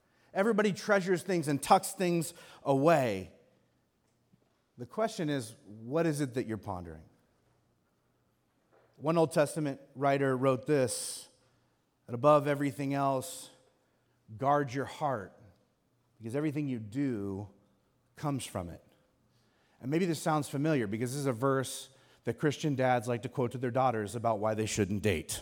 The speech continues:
okay? Some of you are like, "I didn't even know you could do that." You can. I mean, it's out of context, but, like,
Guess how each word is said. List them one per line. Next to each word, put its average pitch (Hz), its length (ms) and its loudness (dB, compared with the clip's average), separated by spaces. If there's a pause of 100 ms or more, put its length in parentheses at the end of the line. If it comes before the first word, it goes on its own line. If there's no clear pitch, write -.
(160)
okay? 117 400 4 (1800)
Some 139 160 0
of 131 60 4
you 123 60 4
are 117 40 4
like, 107 140 2
"I 123 80 0
didn't 123 140 4
even 104 80 0
know 113 80 2
you 110 100 0
could 101 140 0
do 123 140 2
that." 87 280 -4
You 131 160 4
can. 156 480 0
I - 20 -6
mean, 127 140 4
it's 120 120 0
out 127 120 6
of - 80 0
context, 156 420 2
but, 135 160 2
like, 123 180 2